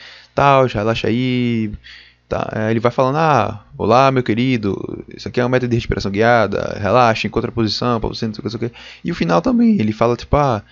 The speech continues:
depois que você termina, ele fala, ah, agora mova lentamente seu corpo, retome a respiração normal, porque, tipo, o, o, esse método de respiração é um método de, tipo, hiper-, hiperventilar e tal. Aí no final ele fala, ah, retome sua respiração.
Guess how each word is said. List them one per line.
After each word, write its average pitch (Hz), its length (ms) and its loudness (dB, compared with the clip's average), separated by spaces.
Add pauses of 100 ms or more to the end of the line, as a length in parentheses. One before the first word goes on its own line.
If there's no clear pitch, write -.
(420)
depois 113 220 2
que - 60 -12
você 117 140 -4
termina, 131 460 0
ele 160 80 -4
fala, 120 240 2
ah, 127 180 4
agora 113 580 2 (880)
mova 120 220 4
lentamente 123 440 0
seu 104 120 0
corpo, - 680 2 (300)
retome 123 340 0
a 123 40 4
respiração 123 840 0
normal, 143 800 -2
porque, - 200 0
tipo, 98 200 -6
o, 101 380 -4 (640)
o, 98 300 -2
esse 101 160 -2
método 113 220 2
de 113 60 4
respiração 110 460 0
é 123 40 2
um 117 80 2
método 107 280 0
de, 107 100 -4
tipo, - 200 -2
hiper-, 107 320 0
hiperventilar 107 1000 0
e - 20 -10
tal. - 260 -8 (540)
Aí 95 120 -6
no 117 80 -2
final 139 180 -6
ele 139 80 -6
fala, 123 340 -2
ah, 107 40 -2
retome 127 340 -2
sua 131 160 -6
respiração. 120 640 -6